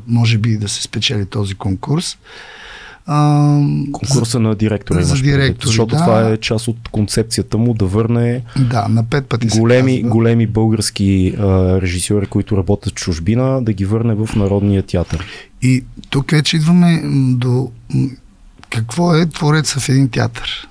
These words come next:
Speaker 1: Защото един театър не е едно учреждение.
Speaker 2: Да.
Speaker 1: Не е просто така, а, както е Народният театър, нали, институция.
Speaker 2: Да.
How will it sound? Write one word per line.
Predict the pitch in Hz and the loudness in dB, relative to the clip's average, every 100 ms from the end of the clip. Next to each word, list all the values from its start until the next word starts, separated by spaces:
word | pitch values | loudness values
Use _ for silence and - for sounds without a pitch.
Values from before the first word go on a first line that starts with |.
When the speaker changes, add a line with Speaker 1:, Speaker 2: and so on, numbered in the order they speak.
| - | -16
Speaker 1:
Защото | - 135 | -12 -4
един | 151 143 | 0 0
театър | 156 156 | -2 0
не | 143 147 | 2 4
е | |
едно | 175 160 | 4 2
учреждение. | 107 101 95 87 92 98 117 - | 0 -4 -4 -2 -2 -2 -4 -4
Speaker 2:
Да. | 87 87 - - - - - | -4 -4 -6 -14 -20 -20 -6
Speaker 1:
Не | 123 135 147 147 | 0 4 4 2
е | |
просто | 135 - 151 - 143 | 0 0 0 -2 -8
така, | - - 127 120 123 - - - - - - | -8 -4 -2 -2 -4 -8 -10 -10 -12 -12 -6
а, | 123 117 117 | -2 0 -2
както | 113 117 - | -4 -8 -4
е | |
Народният | 120 117 117 113 110 | -2 0 2 0 0
театър, | 113 113 117 113 | -6 -6 -6 -6
нали, | 107 110 110 107 98 113 - 120 | -6 -4 -4 -4 -6 -10 -12 -4
институция. | 117 - 113 143 127 - 101 - | -4 -2 -2 0 0 -2 -6 -6
Speaker 2:
Да. | 113 82 78 | -4 -4 -4